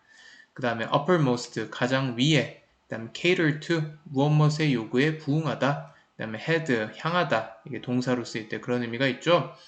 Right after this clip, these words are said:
fundamental, 근본적인. 그다음 convention, 관습, 관례란 뜻입니다. 자, 이 글은요, 소재가 지도의 방위라고 되어 있죠.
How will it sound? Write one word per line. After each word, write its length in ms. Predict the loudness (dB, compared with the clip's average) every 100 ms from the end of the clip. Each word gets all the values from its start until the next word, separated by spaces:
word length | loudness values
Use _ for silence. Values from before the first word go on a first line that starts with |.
| -18 -18 0 4
fundamental, 640 | 6 4 2 2 2 0
근본적인. 920 | 0 2 2 2 0 0 2 2 0
그다음 240 | -6 -8 -4
convention, 720 | -4 0 2 2 0 -2 -2 -8
관습, 580 | -4 -2 -4 -4 -6 -6
관례란 460 | -6 -2 0 -2
뜻입니다. 720 | -2 -2 -2 -2 -2 -2 -4 -20 _ _ _ _ _ _ _ _ _ _ _ _ _ _ -20 -20 -20 -20 -20 _
자, 240 | 4 6 6
이 160 | 4
글은요, 560 | 2 0 2 4 2 0
소재가 560 | -4 -2 2 4 4
지도의 500 | 2 0 2 4 2
방위라고 600 | 2 0 2 2 2 2
되어 180 | -2 -2
있죠. 420 | -4 -2 0 0